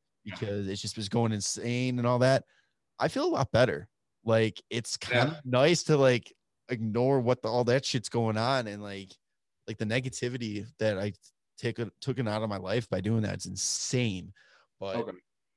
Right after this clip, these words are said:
Speaker 2: it's gonna be really fucking interesting to see what happens this week. I didn't even
Speaker 1: Alright.
Speaker 2: realize. I'm so lost on, like, what day it is. I completely forgot it. That's coming up already.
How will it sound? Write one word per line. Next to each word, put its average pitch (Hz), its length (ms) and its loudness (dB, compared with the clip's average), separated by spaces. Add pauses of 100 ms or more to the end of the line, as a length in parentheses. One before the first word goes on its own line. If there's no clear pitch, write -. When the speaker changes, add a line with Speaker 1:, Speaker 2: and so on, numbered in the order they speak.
(120)
Speaker 2:
it's 175 200 -4
gonna 123 220 -4
be 113 440 -4
really 117 380 -2
fucking 107 340 -2
interesting 104 440 -6
to 101 60 -8
see 104 500 -6 (520)
what 104 140 -8
happens 98 340 -8
this - 220 -6
week. 104 360 -6 (480)
I 113 80 -2
didn't 120 160 0
even - 0 - (120)
Speaker 1:
Alright. - 40 -8
Speaker 2:
realize. 107 340 -4
I'm 143 260 2
so 135 240 2
lost 123 340 4
on, 117 100 0
like, 113 140 -2
what 110 220 0
day 107 200 -2
it 117 100 -6
is. 127 280 -4
I 101 80 -8
completely 107 340 -4
forgot 101 320 -2
it. 98 60 -6
That's 98 220 -6
coming 104 220 -4
up 101 120 -10
already. 101 380 -6